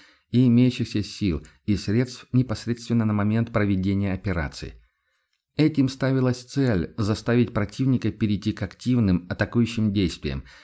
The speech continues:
и попыткам деблокировать окружённую группировку войск. Наступательные действия без мощной артиллерии и танковых войск,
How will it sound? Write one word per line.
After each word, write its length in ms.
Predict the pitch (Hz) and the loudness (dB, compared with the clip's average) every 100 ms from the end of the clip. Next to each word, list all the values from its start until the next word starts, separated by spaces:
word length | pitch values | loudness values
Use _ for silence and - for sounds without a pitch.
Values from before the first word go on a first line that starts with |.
| _ - | _ -4
и 80 | |
попыткам 580 | 98 92 131 131 120 113 | -2 -2 -2 -2 0 0
деблокировать 800 | 113 110 107 - 123 127 127 123 | 0 0 -2 0 0 2 0 -4
окружённую 640 | 107 104 98 104 113 113 | -6 -2 -2 0 0 0
группировку 600 | 104 107 107 101 92 - 87 | 0 -2 0 0 -2 -2 -4
войск. 340 | 64 - - _ _ _ - | -4 -10 -16 _ _ _ 0
Наступательные 800 | 113 113 123 127 123 120 113 110 | 0 2 -2 0 0 2 2 2
действия 460 | 110 123 120 110 95 | 4 2 2 0 0
без 200 | 104 98 | 0 2
мощной 380 | 120 117 113 | 2 2 -2
артиллерии 680 | 110 110 90 107 107 123 110 | -2 -4 -4 0 4 4 4
и 180 | - 107 | 0 -4
танковых 600 | - 107 101 98 95 - | -2 -2 -2 -2 -4 -4
войск, 500 | 104 135 104 - | -4 -2 -2 -4